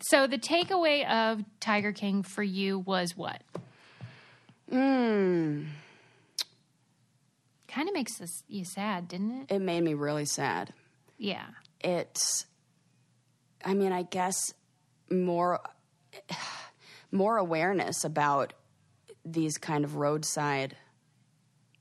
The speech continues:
Speaker 2: I don't know, attractions that are like this, these animal, you know, I just feel like we gotta, we, we're learning so much about animals and about emotions and about how they really do feel and they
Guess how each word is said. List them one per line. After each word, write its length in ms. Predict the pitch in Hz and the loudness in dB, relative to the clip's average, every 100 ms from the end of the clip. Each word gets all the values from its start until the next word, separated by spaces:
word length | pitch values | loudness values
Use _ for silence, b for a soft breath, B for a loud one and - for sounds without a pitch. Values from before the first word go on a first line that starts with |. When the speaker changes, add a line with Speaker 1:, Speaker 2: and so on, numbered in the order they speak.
| _ | _
Speaker 2:
I 100 | 160 | -8
don't 120 | 170 | -4
know, 200 | 143 123 - | -2 -2 -4
attractions 720 | 151 160 165 180 160 131 - | -6 -4 -4 -4 -6 -8 -6
that 120 | 135 | -6
are 80 | 135 | -6
like 260 | - - | -8 -10
this, 220 | - - | -12 -12
these 260 | - 151 147 | -10 -10 -6
animal, 560 | 143 151 147 143 139 - b b b b b | -4 -2 -2 -4 -6 -10 b b b b b
you 80 | 208 | -6
know, 80 | 185 | -4
I 100 | 202 | -4
just 180 | 247 - | -4 -6
feel 120 | 285 | -6
like 180 | 254 233 | -6 -6
we 80 | 220 | -8
gotta, 480 | 208 208 202 165 151 _ _ _ B B B | -6 -4 -2 -2 -4 _ _ _ B B B
we, 200 | - 262 | -4 -4
we're 240 | 247 285 269 | -2 -2 0
learning 300 | 285 294 262 | 2 2 0
so 240 | - 214 | 0 0
much 200 | 226 208 | 0 -2
about 220 | 185 175 | 0 -2
animals 500 | 156 165 170 170 170 | 0 0 2 0 0
and 80 | 165 | -2
about 240 | 156 160 156 | 0 0 0
emotions 640 | 151 156 - 165 160 165 | 0 -2 -2 -2 -2 -2
and 140 | 156 151 | -2 -2
about 300 | 151 151 156 | 0 0 0
how 160 | 156 | -2
they 140 | 156 151 | -2 -4
really 280 | 147 151 | -2 -2
do 240 | 147 151 151 | -2 -4 -4
feel 480 | - 147 147 147 160 | -4 -4 -2 0 -2
and 200 | 143 143 | -2 -4
they 260 | 131 123 | -4 -8